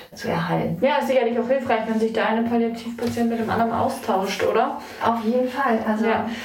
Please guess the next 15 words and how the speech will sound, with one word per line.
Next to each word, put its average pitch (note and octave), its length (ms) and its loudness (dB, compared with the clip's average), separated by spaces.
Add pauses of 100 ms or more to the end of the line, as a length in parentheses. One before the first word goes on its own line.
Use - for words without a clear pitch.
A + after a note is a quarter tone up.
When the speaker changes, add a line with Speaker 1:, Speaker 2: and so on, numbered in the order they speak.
(260)
Speaker 1:
äh, G3+ 440 0
es G3+ 140 -4
werden, G3+ 200 0 (140)
werden F#3+ 240 -6 (560)
Lebenswahrheiten, G#3 840 0
sag G#3 180 -2
ich G#3+ 160 0
mal, G#3+ 340 2 (140)
verglichen A3+ 680 0
und A3 300 2
der A3 140 -2
eine G#3+ 300 2
kann A3+ 200 0
dann G#3+ 160 0
vielleicht G#3+ 520 -2